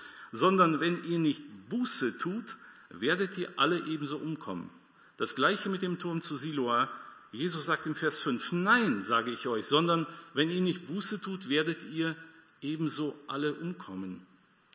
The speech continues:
Wenn uns also Unglücke, Unfälle oder plötzliche Todesfälle umgeben, wenn sie plötzlich in unser Leben einbrechen, Menschen betreffen, die uns nahestehen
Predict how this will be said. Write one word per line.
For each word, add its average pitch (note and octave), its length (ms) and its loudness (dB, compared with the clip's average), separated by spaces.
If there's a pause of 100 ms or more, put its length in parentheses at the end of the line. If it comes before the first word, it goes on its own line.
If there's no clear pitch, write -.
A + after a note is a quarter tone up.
(600)
Wenn D3 220 2
uns E3+ 240 -4
also C#3 500 0 (160)
Unglücke, D3 600 0
Unfälle A#2 480 -2
oder A2 340 -2 (140)
plötzliche - 580 -6
Todesfälle G#2 800 -2 (1300)
umgeben, A#2+ 680 -2
wenn A2+ 160 -2
sie A2 400 -4 (420)
plötzlich C3+ 480 -2
in B2 120 -2
unser A#2+ 220 0
Leben C3 320 -2
einbrechen, A2+ 680 -4 (400)
Menschen C#3 480 0
betreffen, B2+ 440 2
die A#2 120 -4
uns - 420 -6 (200)
nahestehen B2+ 760 -2